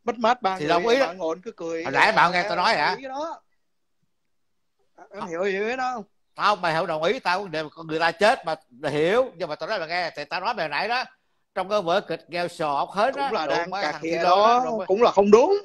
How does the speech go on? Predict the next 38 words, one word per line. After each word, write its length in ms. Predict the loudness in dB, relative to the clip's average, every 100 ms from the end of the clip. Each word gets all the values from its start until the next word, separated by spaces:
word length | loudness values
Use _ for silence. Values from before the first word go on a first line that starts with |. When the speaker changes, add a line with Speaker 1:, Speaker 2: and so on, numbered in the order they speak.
| -6 _ _ -20 -20 -20 -20 _ _ _ -20 -2
Speaker 1:
Thôi, 500 | 4 6 6 2 0
bớt 80 | 4
Speaker 2:
đó, 540 | 6 8 6 6 6 2
Speaker 1:
đi, 40 | -2
bớt 160 | -10 -4
đi. 60 | 2
Speaker 2:
đúng, 460 | 2 0 -6 -10
đúng, 260 | -8 -6 -4
bởi 160 | -4 -4
Speaker 1:
Không, 60 |
Speaker 2:
vậy, 140 | -4 -4
Speaker 1:
không 60 |
Speaker 2:
mày 120 | -2 0
Speaker 1:
được, 60 |
Speaker 2:
né 200 | 2 2
Speaker 1:
không 100 | 4
Speaker 2:
qua, 140 | 2 2
Speaker 1:
được. 60 | 0
Speaker 2:
mày, 120 | -8 _ _ _
mày 100 | -8 -4
Speaker 1:
Anh, 40 |
Speaker 2:
né 100 | -2
Speaker 1:
anh 160 | -2 0
Speaker 2:
qua, 240 | 0 0
Speaker 1:
Cầm, 100 | -4
Speaker 2:
mày 80 | -6
né 280 | -4 -4 -2
Speaker 1:
ba 0 |
Speaker 2:
lại. 340 | 0 0 -2
Speaker 1:
người 140 | -8 -8
đó 60 |
Speaker 2:
Đúng. 200 | -6 -8 -8
Speaker 1:
người 120 | -8
ta 260 | -6 -6 -6
không 100 | -10 -10
có 80 | -12
liên 200 | -14 -16
hệ 120 | -16